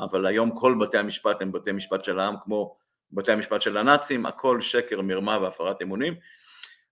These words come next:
אבל העם בחלקו שמן, והעם השמן לא צריך צרות. אז אלה בעלי הכוח לא השתתפו.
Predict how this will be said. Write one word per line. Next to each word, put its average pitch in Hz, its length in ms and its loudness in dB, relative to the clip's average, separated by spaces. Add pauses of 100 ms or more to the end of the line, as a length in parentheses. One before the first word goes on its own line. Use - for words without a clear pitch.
אבל 98 220 2
העם 151 460 4 (340)
בחלקו 101 500 -4
שמן, 98 380 -2 (800)
והעם 104 260 0
השמן 139 560 -2 (1900)
לא 147 140 -2
צריך 143 340 -4
צרות. 92 460 -10 (1500)
אז 92 260 -8
אלה 139 180 4
בעלי 110 280 6
הכוח 95 680 0 (380)
לא 101 160 2
השתתפו. - 380 -8